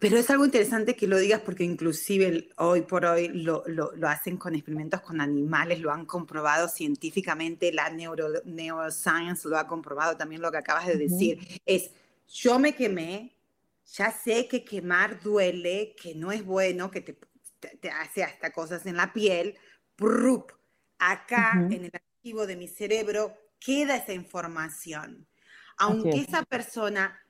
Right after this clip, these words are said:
Speaker 1: no lo haya dicho, no yo lo haya hablado, las, los, las, las generaciones que vienen bajo esa revelación de información ya lo tienen en su chip".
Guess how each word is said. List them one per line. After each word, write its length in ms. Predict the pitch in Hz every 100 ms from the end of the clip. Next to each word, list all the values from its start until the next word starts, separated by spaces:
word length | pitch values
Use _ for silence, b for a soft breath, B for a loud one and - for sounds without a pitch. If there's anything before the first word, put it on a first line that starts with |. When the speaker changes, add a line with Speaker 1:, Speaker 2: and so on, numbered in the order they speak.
| _
Speaker 1:
no 300 | 196 202 220
lo 180 | 247 233
haya 340 | 226 - 214
dicho, 540 | 185 185 190 - 180 180
no 160 | 190
yo 160 | 190 220
lo 80 | 196
haya 200 | 190 196
hablado, 500 | 185 175 165 165 170 _ _ _ _ _ _
las, 460 | - 208 214 214 -
los, 340 | 196 196 190 -
las, 400 | 196 190 190 -
las 160 | 185 -
generaciones 540 | 202 196 190 254 277 -
que 180 | 220
vienen 580 | 170 202 240 240 220 175
bajo 540 | 151 202 196 - 196 185
esa 680 | 226 349 - - 165 165 - _ _ _ _ _ _ _ _
revelación 1000 | - 185 196 196 190 185 - - 247 254
de 80 | 247
información 800 | 202 208 180 180 185 220 208 214 -
ya 260 | - - 262
lo 160 | 262 262
tienen 300 | 269 269 247
en 100 | 214
su 140 | -
chip". 360 | - 285 240